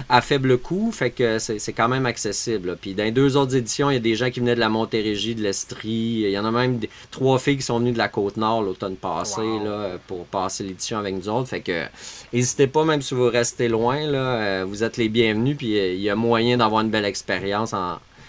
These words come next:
Speaker 1: en demeurant sur le site, là.
Speaker 2: Génial. Euh, le, le, le temps nous manque, hein, cette fameuse ressource, euh, qui,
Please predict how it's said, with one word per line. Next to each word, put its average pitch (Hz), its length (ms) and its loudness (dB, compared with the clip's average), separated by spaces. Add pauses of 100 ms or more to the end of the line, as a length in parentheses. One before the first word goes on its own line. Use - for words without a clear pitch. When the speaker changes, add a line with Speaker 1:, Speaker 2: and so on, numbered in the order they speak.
(220)
Speaker 1:
en 92 100 -2
demeurant 98 400 2
sur 98 220 -2
le 85 100 0
site, - 320 -6
là. 76 140 -12
Speaker 2:
Génial. 98 500 -10 (1120)
Euh, 139 840 4 (400)
le, 139 200 4
le, 131 260 8
le 123 140 4
temps 180 600 6
nous 147 140 2
manque, 185 320 10
hein, 202 80 6
cette 160 180 -2
fameuse 165 400 4
ressource, 151 680 -2
euh, 127 440 2
qui, 123 300 -6